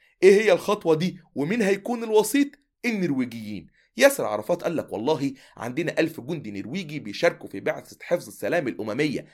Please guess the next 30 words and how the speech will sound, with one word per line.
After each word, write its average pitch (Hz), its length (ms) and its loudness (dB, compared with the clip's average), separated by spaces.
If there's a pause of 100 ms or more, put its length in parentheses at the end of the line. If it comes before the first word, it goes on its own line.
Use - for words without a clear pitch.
(200)
الموجودة 143 580 0
في - 140 -10
لبنان 117 440 0
من 87 60 -12
سنة 95 300 -6
ألف 190 180 2
تسعمية 160 380 -4
ستة 180 260 -4
وسبعين، 160 460 -2 (320)
وأنا 190 200 6
عارف، 160 380 2
يعني، 180 200 4
إن 143 60 -4
النرويجيين 117 760 -6
دول 262 280 -2 (180)
علاقتهم 214 600 0
لطيفة 110 300 -4
بإسرائيل." 82 560 -10 (760)
لطيفة 120 420 -2
إزاي 113 280 0
يعني؟ 92 320 -6 (240)
صحيح 180 380 -8
النرويج 120 440 -6
كده 139 220 -2
دولة 123 300 0
اسكندنافية 120 800 0 (200)
ومعدلات 110 680 0
الرفاه 127 340 -2
فيها 143 280 -6
عالية 107 480 0